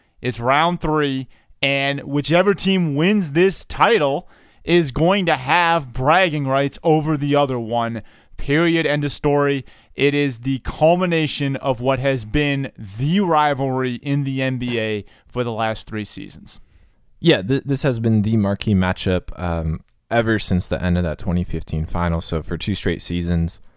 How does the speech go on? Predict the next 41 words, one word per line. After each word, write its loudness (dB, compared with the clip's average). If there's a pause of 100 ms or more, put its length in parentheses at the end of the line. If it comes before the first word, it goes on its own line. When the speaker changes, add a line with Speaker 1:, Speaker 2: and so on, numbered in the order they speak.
(200)
Speaker 2:
these -2
two -2
teams 0
ha-, -6
have -6
been 0
head -2
and 2
shoulders -2
above -6 (500)
all 0
the 0
other 0
competition, -2
and -4
have, -8 (380)
you -6
know, -6
anytime 2
they 0
get -6
together, -2
it's, -10 (300)
you -8
know, -8
sparks -2
are 2
gonna 2
fly, 0
everyone's -2
gonna 0
tune -2
in, 0 (380)
um, -4
and, -6
and -2
these -2
are 0
tentpole -2
games. -6
So, -2